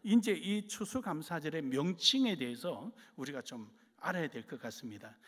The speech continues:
추수감사절에 대한 명칭은 세 가지입니다. 감사절,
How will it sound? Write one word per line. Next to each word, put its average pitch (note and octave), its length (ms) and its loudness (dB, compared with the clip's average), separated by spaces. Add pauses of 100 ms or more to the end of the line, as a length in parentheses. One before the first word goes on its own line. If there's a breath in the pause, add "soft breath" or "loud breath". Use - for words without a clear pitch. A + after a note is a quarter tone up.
(160 loud breath)
추수감사절에 A3 840 -4
대한 F3+ 180 -2
명칭은 B2+ 380 -4
세 D#3 200 -10
가지입니다. D#3 520 -4 (240 loud breath)
감사절, E3 580 0